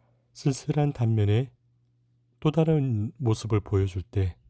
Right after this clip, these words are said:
우리는 오히려 거기에 더 공감하게도 되고 마음이 열리는 것을 체험하게도 되죠. 이렇게 화면에 보여지는 것은 늘 웃음을 짓게 하지만 그 이면의 또 다른 모습 속에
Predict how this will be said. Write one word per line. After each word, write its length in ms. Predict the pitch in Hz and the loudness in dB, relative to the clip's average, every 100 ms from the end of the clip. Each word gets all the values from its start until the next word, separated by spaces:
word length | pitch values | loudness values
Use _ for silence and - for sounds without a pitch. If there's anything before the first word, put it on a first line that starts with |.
| _ | _
우리는 260 | - 117 123 | 0 2 2
오히려 340 | 123 127 151 147 | 2 2 2 0
거기에 380 | - 107 117 117 | -2 -2 0 0
더 160 | 104 | -2
공감하게도 760 | - 110 101 110 110 95 95 92 | -2 -2 0 0 2 0 -2 -4
되고 440 | 95 87 135 170 _ _ _ 107 | -4 0 0 0 _ _ _ -2
마음이 400 | 92 95 98 95 | 2 2 2 0
열리는 360 | 90 92 92 | 0 0 0
것을 360 | 90 92 131 139 | -2 -2 -2 -4
체험하게도 560 | - 147 131 95 87 | -2 -2 0 -2 -4
되죠. 400 | 101 82 - 85 - _ _ _ _ _ _ - - - - | -6 -8 -6 -8 -10 _ _ _ _ _ _ -20 -20 -20 -4
이렇게 220 | 131 123 | -4 2
화면에 560 | 127 - 190 196 185 165 | 2 4 2 4 4 2
보여지는 540 | - 107 107 110 107 | 2 4 4 2 -2
것은 400 | 104 101 - 160 - _ _ | 0 -2 0 -2 -4 _ _
늘 240 | 110 110 123 | -2 0 -2
웃음을 360 | 151 156 131 | -4 -2 -2
짓게 280 | 117 120 - | -2 -6 -4
하지만 440 | 95 - 95 92 90 _ _ _ | -4 -2 -2 -2 -4 _ _ _
그 140 | - | 2
이면의 400 | 120 113 117 123 127 | 4 4 2 0 0
또 100 | 151 | -2
다른 320 | 156 156 147 | 0 -2 0
모습 380 | 107 104 - - | 0 -2 -4 -10
속에 480 | - 101 101 120 | -8 -2 0 0